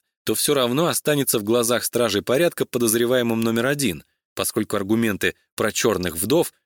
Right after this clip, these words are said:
их не убедят. В общем, привлечение полиции был бы идеальный вариант для Быстрова. Он явно недооценил меня и переоценил себя.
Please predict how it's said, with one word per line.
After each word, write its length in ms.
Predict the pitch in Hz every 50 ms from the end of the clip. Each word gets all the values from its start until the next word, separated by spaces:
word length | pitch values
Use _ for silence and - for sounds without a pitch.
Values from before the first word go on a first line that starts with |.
| _ -
их 200 | 110 101 - -
не 100 | 107 107
убедят. 560 | 107 98 98 104 87 82 78 60 - - - _ _ _ _ _ _ _ _ _ _ _ _ _ _ _ _ _ _ _ _ -
В 80 | - 143
общем, 320 | 196 - - 185 156 123
привлечение 640 | - 139 139 143 147 156 151 - 175 165 143 135 123
полиции 640 | 110 - 139 156 180 196 175 - - 92 80 69 64
был 320 | 65 78 127 175 190 170
бы 160 | 147 151 147
идеальный 440 | 131 117 131 147 160 160 147 135 127
вариант 440 | 113 120 127 135 127 107 85 80 -
для 140 | - 78 76
Быстрова. 520 | 78 78 - - - 73 64 - - - _ _ _ _ _ _ -
Он 140 | - 117 131
явно 360 | 127 127 156 160 151 147 143
недооценил 680 | 139 131 127 117 117 117 117 - - 139 135 131 127 120
меня 380 | 117 120 127 143 170 156 190
и 180 | 156 - 131 123
переоценил 680 | - - 151 143 139 131 127 - - 143 139 139 135 123
себя. 460 | - - 147 139 123 90 67 - -